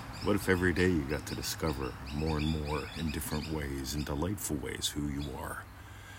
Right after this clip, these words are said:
and how this worked? What if you discovered, you know what? It's not about the money. It's about me. Because when you change who you are, money changes in your life. See, here's an identity. Steal these, by the way.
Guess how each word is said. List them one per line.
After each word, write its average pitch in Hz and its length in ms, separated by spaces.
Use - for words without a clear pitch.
and 71 120
how 65 200
this - 300
worked? - 420
What 123 100
if - 140
you 120 80
discovered, 95 520
you 71 60
know 87 120
what? 127 180
It's - 160
not 120 160
about 87 300
the - 60
money. 64 440
It's - 140
about 76 260
me. 95 340
Because 85 200
when 95 120
you 90 40
change 107 340
who 104 120
you 107 320
are, 78 220
money 151 240
changes - 440
in - 80
your - 120
life. - 420
See, - 160
here's 113 280
an 71 80
identity. 71 480
Steal 170 400
these, 76 360
by - 200
the - 100
way. - 380